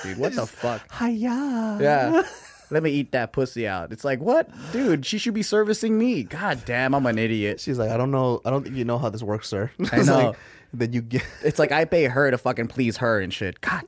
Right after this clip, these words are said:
Speaker 1: damn it.
Speaker 2: <laughs> She just feels great. You
Speaker 1: Yeah.
Speaker 2: compliment her. You let her know everything's okay. It's like,
Speaker 1: Let me listen to your problems here. Like, I'm like the therapist that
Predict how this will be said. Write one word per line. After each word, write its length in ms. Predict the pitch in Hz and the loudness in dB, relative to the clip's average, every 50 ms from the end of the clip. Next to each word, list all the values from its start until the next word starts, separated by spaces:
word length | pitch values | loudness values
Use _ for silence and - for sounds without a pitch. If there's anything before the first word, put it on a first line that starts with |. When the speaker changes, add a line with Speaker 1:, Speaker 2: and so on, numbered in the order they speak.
| - | -14
Speaker 1:
damn 240 | - - - - - | -14 -12 -12 -12 -14
it. 240 | - - - - - 659 | -14 -8 -4 -4 -2 -2
Speaker 2:
<laughs> 60 | 622 605 - - - - 403 - - - | -4 -8 -10 -14 -18 -20 -18 -14 -12 -12
She 200 | 466 - - 160 | -12 -10 -10 -10
just 180 | 110 110 113 - | -8 -8 -10 -6
feels 200 | - 110 98 95 | -6 -6 -6 -6
great. 300 | - 98 104 104 107 107 | -6 -6 -4 -4 -4 -4
You 60 | 101 - - | -6 -6 -4
Speaker 1:
Yeah. 80 | 107 | -2
Speaker 2:
compliment 340 | 101 92 98 107 101 101 95 98 | -2 0 -2 -2 -4 -4 -4 -4
her. 100 | 101 101 - - - - - - - | -6 -8 -8 -14 -20 -20 -20 -18 -12
You 80 | - 98 | -10 -6
let 160 | 95 98 98 | -4 -2 -2
her 80 | 98 101 | -2 -2
know 100 | 101 98 | -2 -2
everything's 400 | 101 98 - - - 98 98 101 | -4 -4 -6 -8 -8 -8 -4 -6
okay. 400 | 92 - - 104 92 95 101 - - - - - - - - - - - _ | -6 -6 -4 -6 -4 -4 -6 -8 -10 -16 -14 -14 -16 -18 -20 -20 -20 -20 _
It's 140 | - - - | -14 -8 -6
like, 140 | 113 98 95 | -4 -2 0
Speaker 1:
Let 120 | 139 165 | 2 2
me 100 | 202 202 | 4 4
listen 280 | 180 175 175 170 170 139 | 4 4 4 2 0 0
to 100 | - 131 | 0 0
your 200 | 117 139 165 147 | 2 2 2 2
problems 500 | - - 143 120 110 104 107 101 135 - | 2 2 2 2 2 2 0 -2 -4 -2
here. 320 | - 175 165 143 123 113 | -2 0 2 2 2 2
Like, 240 | 110 110 120 117 113 | 2 0 0 0 0
I'm 120 | 135 160 196 | 0 2 2
like 180 | 202 202 - | 2 0 2
the 80 | - 139 | 0 -2
therapist 680 | - - - 123 120 131 135 127 - 143 131 117 - - | -2 -2 0 2 2 2 2 2 2 0 0 0 0 -2
that 260 | 120 113 107 - _ | -2 -2 -2 -4 _